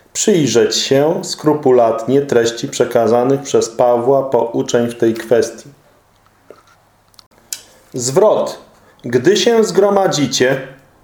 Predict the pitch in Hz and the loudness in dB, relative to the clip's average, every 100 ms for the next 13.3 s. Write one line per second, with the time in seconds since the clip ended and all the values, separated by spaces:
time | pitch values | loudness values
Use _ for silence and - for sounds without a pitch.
0 | _ _ _ _ _ - - 156 143 165 | _ _ _ _ _ -12 -2 0 2 2
1 | 247 240 220 175 170 170 175 113 110 156 | 2 2 2 2 2 0 -2 -6 -2 0
2 | 175 160 156 131 180 180 135 147 160 - | 2 2 0 2 2 2 2 0 -4 -12
3 | - - - 113 139 147 156 180 190 190 | -20 -20 -10 -2 2 2 2 2 2 0
4 | 196 - - - 185 180 - 180 175 156 | -2 -8 -6 0 0 0 -6 -10 -2 0
5 | 147 156 156 160 160 151 147 156 143 117 | 2 2 2 2 0 -2 0 2 2 0
6 | 101 - - - _ _ _ _ - 113 | -2 -8 -12 -18 _ _ _ _ -16 -6
7 | 104 170 170 175 180 180 180 170 127 160 | 2 4 4 2 0 0 0 0 2 0
8 | 160 175 151 151 135 131 131 131 127 131 | 0 0 -2 -2 -2 0 0 -2 0 -2
9 | 98 87 - - - _ _ _ _ _ | -2 -6 -10 -20 -20 _ _ _ _ _
10 | _ 110 113 127 - 170 170 113 107 107 | _ -10 0 2 4 2 2 0 -2 -6
11 | - - - - _ 117 135 139 165 196 | -18 -20 -20 -20 _ -2 0 2 2 2
12 | 196 170 151 170 165 156 147 147 139 139 | 0 0 2 2 2 0 0 0 2 2
13 | 139 143 170 | 2 0 -6